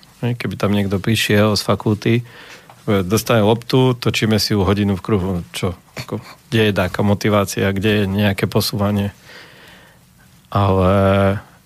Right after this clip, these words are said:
že ten pér a aj niektorí učitelia vlastne tomu dajú takú pozornosť. Nie je tomu, či tá lopta ide rovno, alebo či sa každý naučí aj ľavou, aj pravou rukou driblovať,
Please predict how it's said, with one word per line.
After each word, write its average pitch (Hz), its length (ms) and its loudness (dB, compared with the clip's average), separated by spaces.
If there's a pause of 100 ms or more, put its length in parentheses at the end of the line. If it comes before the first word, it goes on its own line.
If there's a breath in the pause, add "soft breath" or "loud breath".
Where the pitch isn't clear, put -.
že 110 160 -2
ten 92 240 0
pér 123 480 2 (160)
a 104 160 0
aj 101 80 2
niektorí 98 320 0
učitelia 107 560 2
vlastne 101 320 0
tomu 101 240 2
dajú 101 240 4
takú 104 320 -2
pozornosť. 110 880 0 (720 soft breath)
Nie 139 180 0
je 127 60 -2
tomu, 104 320 0
či 90 480 -4 (800 soft breath)
tá 101 80 2
lopta 92 320 0
ide 98 160 -2
rovno, 101 480 2
alebo 101 160 -2
či - 240 -4
sa - 160 -2
každý 104 320 -2
naučí 104 400 2
aj 101 160 2
ľavou, 104 320 2
aj 95 80 -2
pravou 107 320 2
rukou 110 320 0
driblovať, 113 640 0